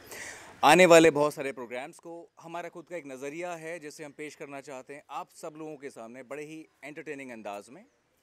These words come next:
रही बात इस वेब सीरीज़ की, तो इसका टाइटल है शैडोज और, अ, जैसा कि टाइटल सजेस्ट करता है,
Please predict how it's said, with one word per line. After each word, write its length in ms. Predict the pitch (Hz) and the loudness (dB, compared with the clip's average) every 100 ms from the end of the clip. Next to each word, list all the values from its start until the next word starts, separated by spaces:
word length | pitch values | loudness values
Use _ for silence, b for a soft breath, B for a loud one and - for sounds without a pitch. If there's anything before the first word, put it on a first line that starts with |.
| _ _ _ _ _ _ 131 | _ _ _ _ _ _ -14
रही 260 | 139 208 | -10 -8
बात 280 | 190 202 202 | -4 -4 -4
इस 200 | 208 - | -6 -6
वेब 340 | 180 147 139 | -8 -6 -8
सीरीज़ 360 | 131 185 202 190 | -8 -14 -14 -14
की, 140 | 226 | -14
तो 120 | 220 190 | -14 -14
इसका 200 | - 190 | -12 -10
टाइटल 360 | 160 160 185 | -10 -10 -12
है 300 | 165 185 180 | -10 -8 -8
शैडोज 640 | 156 135 127 156 208 - _ _ _ _ _ _ _ _ 143 | -10 -10 -10 -10 -14 -18 _ _ _ _ _ _ _ _ -10
और, 260 | 147 156 | -8 -6
अ, 420 | 156 147 147 143 127 _ _ _ _ _ _ _ - | -6 -8 -8 -10 _ _ _ _ _ _ _ _ -20
जैसा 260 | 139 147 165 | -20 -18 -16
कि 100 | 147 | -12
टाइटल 260 | 139 143 | -14 -14
सजेस्ट 380 | 139 120 127 - | -16 -16 -16 -16
करता 260 | 110 127 131 | -16 -12 -12
है, 200 | 135 | -14